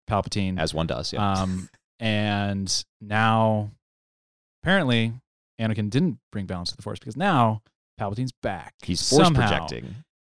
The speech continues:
Speaker 1: Uh, they, to be honest,
Speaker 2: No?
Speaker 1: like, they don't explain it.
Speaker 2: Oh, okay.
Speaker 1: They don't explain how he's back.
Speaker 2: Okay.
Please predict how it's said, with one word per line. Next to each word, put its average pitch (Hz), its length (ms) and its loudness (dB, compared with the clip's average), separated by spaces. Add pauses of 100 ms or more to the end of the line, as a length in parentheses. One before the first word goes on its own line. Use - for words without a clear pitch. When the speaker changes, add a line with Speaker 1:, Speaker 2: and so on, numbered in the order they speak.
(200)
Speaker 1:
Uh, 180 440 2
they, 165 200 4
to - 240 -12
be 131 80 4
honest, 135 300 4
Speaker 2:
No? 123 140 -18
Speaker 1:
like, 104 140 -2
they 123 120 6
don't 131 120 6
explain 104 400 -2
it. 80 80 -8
Speaker 2:
Oh, 78 140 2
okay. 67 220 -6
Speaker 1:
They 110 80 0
don't 120 120 4
explain 113 280 0
how 98 240 -2
he's 120 120 2
back. 139 340 2
Speaker 2:
Okay. 69 200 -6